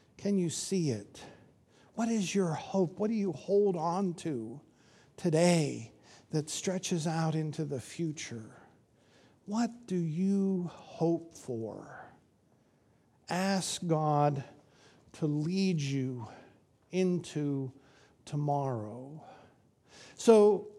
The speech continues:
so this inward guided prayer is something that you can, you can do every day or, or once a week. Uh, you can, you can write these down. And,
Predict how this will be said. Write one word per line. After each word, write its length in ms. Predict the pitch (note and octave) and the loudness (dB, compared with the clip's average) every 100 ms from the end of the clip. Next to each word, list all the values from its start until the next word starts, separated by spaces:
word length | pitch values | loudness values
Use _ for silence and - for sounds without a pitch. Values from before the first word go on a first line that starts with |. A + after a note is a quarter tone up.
| - _ F#3+ | -20 _ -2
so 200 | - A#3 | 6 8
this 260 | B3 - | 8 4
inward 640 | - B3 B3+ A#3 G#3+ E3+ | 0 2 6 10 8 8
guided 580 | D3+ F#3 G#3 G#3+ G3 C#3+ | 4 6 6 8 8 6
prayer 380 | - F3+ E3+ E3+ | 2 6 8 6
is 100 | D3 | 2
something 580 | - A3 G#3+ - G3 F#3+ | 2 2 4 4 4 4
that 220 | F3 - | 0 0
you 120 | G3 | -2
can, 320 | - F3 E3 - - - | 2 0 0 -4 -18 -4
you 120 | G#3 | -2
can 160 | F3+ G3 | 4 6
do 200 | G3 G#3 | 10 12
every 240 | G3 F3+ | 12 12
day 460 | E3+ F3+ F3+ F#3 F3 | 10 12 12 12 10
or, 220 | D3+ D#3 | 8 4
or 260 | D#3 E3+ D#3+ | 4 4 6
once 380 | F3+ F#3 F3+ F3 | 6 4 4 0
a 60 | |
week. 460 | D#3 F#3 F#3 - D#3+ | 4 6 6 2 2
Uh, 160 | C#3+ | 4
you 160 | D3+ E3 | 4 2
can, 300 | - D#3+ D#3+ | 2 0 2
you 100 | F#3 | 0
can 220 | - E3 | 2 2
write 260 | E3 F3+ F3 | 4 4 4
these 260 | E3+ C3+ | 0 0
down. 340 | D3 F3 E3+ E3+ | 2 2 4 2
And, 160 | E3 | 0